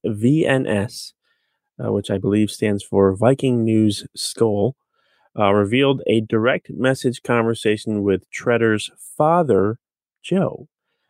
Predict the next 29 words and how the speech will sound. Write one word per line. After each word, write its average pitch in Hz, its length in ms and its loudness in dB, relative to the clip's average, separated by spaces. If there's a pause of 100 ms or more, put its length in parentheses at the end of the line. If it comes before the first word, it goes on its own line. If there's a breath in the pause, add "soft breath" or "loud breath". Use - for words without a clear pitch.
(180)
Uh, 101 220 2
in 160 100 4
the 180 100 2
conversation, 135 680 0
Joe 117 260 0
Tretter 107 380 0
revealed 107 400 0
that 104 140 0
the 104 100 -4
Vikings 117 500 -2
are 107 320 0
in 117 340 -2
his 110 280 -6
son's 107 560 0
top 151 340 -2
five 139 540 0
teams 104 680 -6 (720)
to 127 180 0
sign 120 460 -2
with. 90 240 0
And 113 160 -2
when 104 100 2
it - 100 -2
comes 135 360 -2
to - 100 -4
Minnesota 131 480 2
specifically, 180 1000 -2 (680)
it's, - 280 -2
quote, - 560 -2